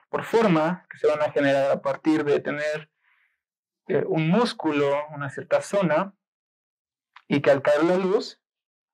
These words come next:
una zona va a recibir luz, la otra no, a partir de planos.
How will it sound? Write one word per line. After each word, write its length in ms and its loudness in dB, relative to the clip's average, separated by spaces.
una 160 0
zona 380 2
va 420 -2
a 60 -6
recibir 380 -6
luz, 260 0
la 120 2
otra 240 -2
no, 360 -2
a 20 -20
partir 380 -2
de 220 -6
planos. 500 -2